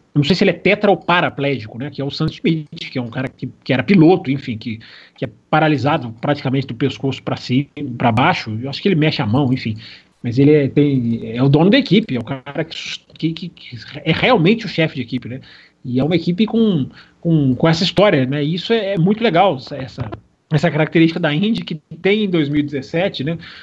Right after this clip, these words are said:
Olha as duas vitórias que a Indy tem em dois mil e dezessete, né? Dale Coyne e uma da Sam Smith, as grandes nada até agora. É claro que isso vai mudar aos poucos, mas é, é um indicativo interessante,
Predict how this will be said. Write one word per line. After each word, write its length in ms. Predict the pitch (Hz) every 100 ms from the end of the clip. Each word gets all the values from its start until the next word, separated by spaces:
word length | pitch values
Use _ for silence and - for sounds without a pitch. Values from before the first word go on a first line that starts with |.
| - -
Olha 180 | - 202
as 80 | 180
duas 240 | 196 262
vitórias 400 | 262 - 226 196
que 60 | -
a 20 |
Indy 220 | 156 160
tem 160 | 120 151
em 40 |
dois 140 | 139 127
mil 140 | 131
e 20 |
dezessete, 380 | 123 110 135 113
né? 80 | 127
Dale 240 | 139 185
Coyne 340 | 156 156 202 233
e 340 | 233 208 208
uma 140 | 196 208
da 100 | 196
Sam 140 | 214
Smith, 320 | 208 165 170
as 240 | 160 147 151
grandes 300 | 170 233 190
nada 400 | 196 151 107 -
até 180 | -
agora. 420 | 143 117 139 110 92 - - _ _ -
É 100 | 147
claro 240 | 208 247
que 80 | 220
isso 160 | 175 160
vai 160 | 156
mudar 240 | 151 143 139
aos 160 | 131
poucos, 360 | - 139 131 -
mas 200 | 131 113
é, 320 | 147 175 151
é 60 | 170
um 120 | 202
indicativo 600 | 180 - 175 160 175 190
interessante, 560 | 190 233 - 165 -